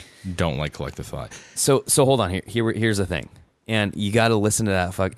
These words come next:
Speaker 2: go look it up on YouTube, dude. It's Fade to
Speaker 1: I mean, I
Speaker 2: Black.
Speaker 1: li-, I listened to it, but I,
Speaker 2: But
Speaker 1: I, but
Speaker 2: no,
Speaker 1: I,
Speaker 2: but here, here it is. So he was saying that, um, he was in the room with a bunch of military guys, right?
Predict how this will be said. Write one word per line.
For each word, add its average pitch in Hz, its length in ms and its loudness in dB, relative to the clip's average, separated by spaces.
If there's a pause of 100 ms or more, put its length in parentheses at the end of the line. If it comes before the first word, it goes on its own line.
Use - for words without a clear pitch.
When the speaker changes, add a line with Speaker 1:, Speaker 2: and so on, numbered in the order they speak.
Speaker 2:
go 113 200 4
look 120 220 0
it 117 80 2
up 117 160 2
on 107 120 2
YouTube, 90 320 0
dude. 80 180 0
It's 82 140 -4
Fade 95 260 -4
to 107 40 -2
Speaker 1:
I - 40 0
mean, 165 120 6
I 180 140 4
Speaker 2:
Black. - 20 2 (120)
Speaker 1:
li-, 104 60 2
I 147 40 4
listened 143 360 2
to 82 120 0
it, 64 200 -6
but 113 140 4
I, 117 180 0
Speaker 2:
But 123 120 6
Speaker 1:
I, 127 60 0
but 123 100 2 (200)
Speaker 2:
no, 92 60 -4
Speaker 1:
I, 98 40 -4
Speaker 2:
but 120 180 4
here, 131 280 0 (100)
here 127 300 2
it 120 60 4
is. 107 160 0 (300)
So 117 240 2
he 117 140 4
was 117 100 2
saying 123 360 2
that, 107 200 2
um, 92 440 0 (1300)
he 127 180 2
was 127 160 4
in 117 140 2
the 110 100 2
room 104 480 2
with 95 220 0
a 87 40 -2
bunch 87 240 -2
of 85 60 -6
military 85 440 0
guys, 76 320 -6
right? 78 260 -2